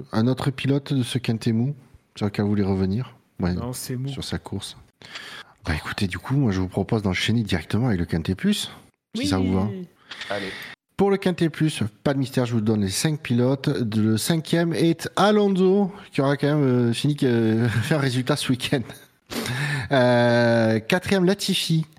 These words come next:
Speaker 1: Troisième, Vettel. Euh, deuxième, Max Verstappen.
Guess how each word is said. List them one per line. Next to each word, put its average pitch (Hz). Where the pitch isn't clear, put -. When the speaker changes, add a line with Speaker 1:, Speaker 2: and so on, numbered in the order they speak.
Speaker 1:
Troisième, 147
Vettel. 113
Euh, 113
deuxième, 120
Max 117
Verstappen. 107